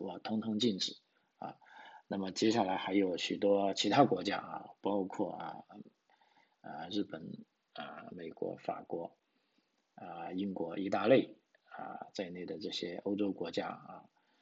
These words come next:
呃，包括啊，在本来啊，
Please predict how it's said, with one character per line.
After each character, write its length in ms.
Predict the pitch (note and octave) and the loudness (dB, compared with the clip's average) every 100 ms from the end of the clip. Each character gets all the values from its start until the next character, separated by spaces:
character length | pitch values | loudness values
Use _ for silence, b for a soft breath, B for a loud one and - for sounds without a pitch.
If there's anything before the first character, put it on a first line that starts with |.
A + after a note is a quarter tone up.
| _ _ _ _ | _ _ _ _
呃， 640 | - E2 E2 - - - - _ _ _ - _ _ _ _ _ _ _ _ | -12 -10 -8 -10 -12 -14 -16 _ _ _ -20 _ _ _ _ _ _ _ _
包 180 | - G#2 | -4 -2
括 240 | G2 A2 F2 | 0 -2 -2
啊， 340 | F2+ D#2+ D#2+ | -6 -8 -8
在 540 | - F#2 F2 E2 D#2+ E2 - _ _ _ _ _ _ _ _ - | -4 -4 -4 -8 -8 -10 -14 _ _ _ _ _ _ _ _ -8
本 160 | A2+ G2+ | -6 0
来 220 | G#2 C3+ | 6 6
啊， 400 | C#3 F#2 F2+ - | 6 -2 -6 -8